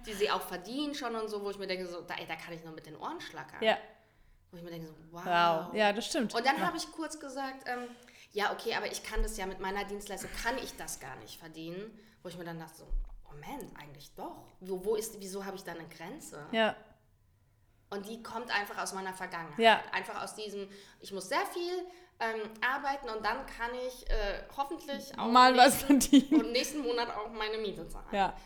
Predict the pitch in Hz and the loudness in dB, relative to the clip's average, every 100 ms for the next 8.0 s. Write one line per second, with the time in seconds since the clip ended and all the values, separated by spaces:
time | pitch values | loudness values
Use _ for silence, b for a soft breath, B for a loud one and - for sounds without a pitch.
0 | B 226 214 180 180 185 214 427 427 - | B 0 2 2 0 -2 -2 -2 -4 -10
1 | - - _ _ - 185 175 117 - _ | -20 -20 _ _ -20 -8 -8 -8 -16 _
2 | 202 208 208 214 - 208 208 208 208 - | -4 -2 -2 -8 -6 -6 -6 -10 -12 -12
3 | - 190 190 196 208 220 247 226 - - | -12 -8 -2 2 4 6 4 2 0 -2
4 | - - 262 294 - 320 285 254 277 294 | -2 8 10 10 6 4 6 8 6 6
5 | - 294 294 302 - 254 - 254 240 226 | 0 4 4 4 0 -2 0 0 2 2
6 | 233 247 - 262 240 233 233 233 214 226 | 2 0 0 2 2 2 0 0 -2 0
7 | 277 247 269 247 233 233 226 233 254 247 | 0 -2 -4 -6 -6 -6 -6 -8 -4 -6